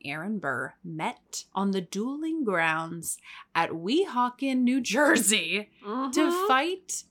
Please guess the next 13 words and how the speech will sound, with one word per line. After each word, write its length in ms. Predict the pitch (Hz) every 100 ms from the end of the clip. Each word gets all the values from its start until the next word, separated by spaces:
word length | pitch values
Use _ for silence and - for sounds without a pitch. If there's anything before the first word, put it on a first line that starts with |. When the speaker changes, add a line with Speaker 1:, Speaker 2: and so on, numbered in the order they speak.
| -
Speaker 1:
the 240 | 190 214
final 540 | 208 - 180 190 247 311
skirmish 800 | - - 202 185 180 185 - -
of 140 | 185 185
a 180 | 185 175
long-lived 1300 | 165 165 185 233 277 302 - 185 170 165 160 160 160 - _
political 800 | 180 175 175 220 220 262 254 -
and 240 | - 254 -
personal 680 | 170 156 - 170 170 165 160
battle. 640 | 151 156 147 - 82 - _ _ _ _
The 180 | 202 294
fa-, 360 | 311 - 262 311
I 60 | -